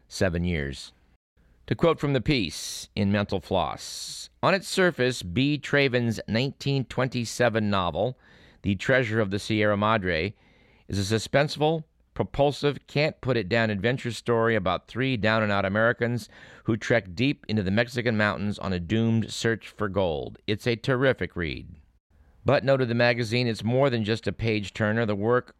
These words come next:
recasts the classic American adventure story as a mythic battle between reason and madness.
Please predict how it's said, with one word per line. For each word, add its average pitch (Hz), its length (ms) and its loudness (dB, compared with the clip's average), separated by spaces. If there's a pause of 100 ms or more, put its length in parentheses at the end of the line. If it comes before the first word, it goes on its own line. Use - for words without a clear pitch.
recasts 123 800 0
the - 80 -10
classic 117 460 0
American 107 400 0
adventure 98 400 -2
story 107 400 0
as 101 160 -2
a 101 40 0
mythic 104 460 -2
battle 107 260 0
between 101 360 -4
reason 107 460 0
and 98 260 0
madness. 90 680 -4